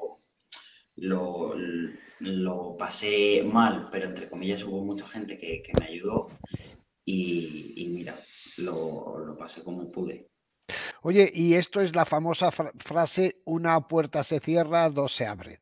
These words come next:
Speaker 2: que es lo que básicamente te pasó a ti, ¿no? Y después, Alonso, quería también, eh, subrayar y que la gente supiese, yo, nos hemos visto en la escuela de Chicho Lorenzo, ¿te acuerdas? O sea,
Speaker 1: Sí.
Speaker 2: nunca has dejado de trabajar, de intentar mejorar, ¿verdad?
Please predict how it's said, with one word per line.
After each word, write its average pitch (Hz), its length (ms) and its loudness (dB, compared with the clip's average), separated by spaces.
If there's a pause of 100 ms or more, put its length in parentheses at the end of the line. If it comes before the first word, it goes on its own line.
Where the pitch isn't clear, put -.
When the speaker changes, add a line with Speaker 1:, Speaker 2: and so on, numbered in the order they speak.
(120)
Speaker 2:
que 139 80 -2
es 135 120 -2
lo 143 140 2
que 143 120 2
básicamente 131 1000 2
te 117 140 -2
pasó - 340 -2
a 110 80 -4
ti, 104 240 -8
¿no? 135 160 -2 (300)
Y 139 100 4
después, 180 340 8
Alonso, 202 320 8
quería 165 300 8
también, 180 520 6 (520)
eh, 139 500 4
subrayar 151 800 6
y 156 80 0
que 139 120 0
la 120 100 0
gente 147 280 -4
supiese, 156 560 0
yo, 156 400 4 (100)
nos 135 220 -4
hemos 151 280 2
visto 165 540 4
en 131 360 2
la 120 100 0
escuela 143 460 4
de 127 220 0
Chicho 120 320 -4
Lorenzo, 135 640 -2
¿te 123 60 -4
acuerdas? 147 560 0 (520)
O - 40 -10
sea, 143 180 6
Speaker 1:
Sí. - 20 2
Speaker 2:
nunca 180 380 8
has 196 80 10
dejado 185 480 8
de 185 180 6
trabajar, 160 800 8
de 147 100 4
intentar 143 500 0
mejorar, 131 640 0
¿verdad? 127 380 -4